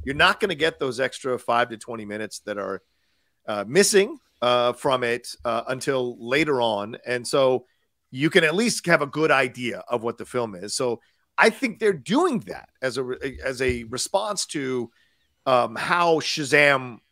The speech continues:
came out and how people reacted to Shazam as a dead fish in the water. So I think they feel this way, uh, D C does and Warner Brothers does, uh, a-,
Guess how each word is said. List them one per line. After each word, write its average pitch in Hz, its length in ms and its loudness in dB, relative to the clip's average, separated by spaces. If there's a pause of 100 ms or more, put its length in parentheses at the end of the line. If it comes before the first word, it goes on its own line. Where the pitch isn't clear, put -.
came 147 200 0
out 117 180 -2 (180)
and 135 140 -4
how 143 240 6
people 139 280 -6
reacted 131 440 2
to 123 80 -14
Shazam 110 360 -8 (360)
as 131 180 2
a 135 60 2
dead 143 360 2
fish 131 280 -2
in 117 60 -8
the 110 60 -4
water. 95 360 -4 (380)
So 143 120 -2
I 135 80 4
think 147 200 -2
they 180 520 4
feel 139 400 2
this 120 220 -4
way, 113 240 -2 (160)
uh, 110 180 0
D 117 160 -8
C 165 160 -4
does 123 220 0
and 110 120 -10
Warner 151 160 2
Brothers 107 240 -6
does, 104 540 -6
uh, 104 300 -8 (100)
a-, 113 120 -6